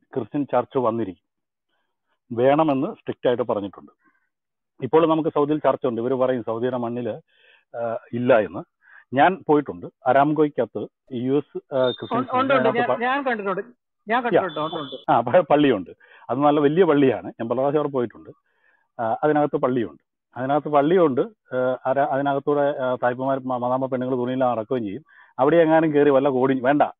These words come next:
Speaker 1: നമ്മൾ ആ, അതിന്റെ entry, അതിന്റെ, ഏഹ്, area വണ്ണിനകത്തെങ്ങാനും ഇവന്മാർ ഈ സൗദി പോലീസ് കയറി എന്തെങ്കിലും ചോദിച്ചാൽ അടിച്ചോടിക്കും. പേടിയാ. ആ ഭാഗത്ത് വണ്ടി നിർ-,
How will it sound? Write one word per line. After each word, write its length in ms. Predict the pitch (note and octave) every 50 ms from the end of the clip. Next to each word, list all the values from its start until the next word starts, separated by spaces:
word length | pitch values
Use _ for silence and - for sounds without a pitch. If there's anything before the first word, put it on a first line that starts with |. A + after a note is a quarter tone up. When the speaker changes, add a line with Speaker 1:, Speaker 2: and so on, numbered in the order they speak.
| -
Speaker 1:
നമ്മൾ 240 | A#2 A#2 A#2+ B2+ C3+
ആ, 260 | C3+ C3+ C#3 C#3 D3 - -
അതിന്റെ 320 | B2 B2+ B2+ C3 C#3+ D3 -
entry, 380 | B2 B2+ C3+ B2+ A2+ G#2+ G2 G2
അതിന്റെ, 520 | G#2+ A2+ B2+ C3 A#2+ B2 B2+ B2 C3+ D#3 - _ _ _ _ _ _ _ _ _ - B2
ഏഹ്, 120 | A#2 A#2 - - A#2
area 300 | A#2+ C3 C3+ D3 D#3+ D#3
വണ്ണിനകത്തെങ്ങാനും 1120 | D#3 D3+ C#3+ D3 D3 D#3 D#3 C#3+ C3+ C3 C#3 - _ - - D3+ D3 D3 D3 D3+ D3+ D3+
ഇവന്മാർ 360 | C#3+ C#3+ C#3 C#3+ C#3 C#3 C#3
ഈ 240 | D3+ C#3+ C3 C3 C3+
സൗദി 380 | B2 - B2 C3 C3+ D3+ D#3+ - _ -
പോലീസ് 460 | C3 C3+ C#3+ D#3 F3 F#3 - - F3+
കയറി 220 | F3 D#3+ D#3 D#3
എന്തെങ്കിലും 340 | D3 C#3+ C#3+ D3+ D3 C#3+ C#3+
ചോദിച്ചാൽ 400 | C3+ C3 C3+ C3 B2+ D3 E3 D#3+ - _ -
അടിച്ചോടിക്കും. 840 | B2+ C3 C3 C3 C3 B2+ - - F#3 E3+ _ - B2+ F#2 - _ _ _ _ _ _ _ _ _ _ _ _ -
പേടിയാ. 240 | D3+ F3 F#3 E3 C#3+ - -
ആ 80 | C3+ C#3
ഭാഗത്ത് 480 | C3+ C3 B2+ C3+ D3+ E3+ E3+ - -
വണ്ടി 220 | E3+ D#3+ E3 F#3+ F3+
നിർ-, 180 | F3 E3+ D#3+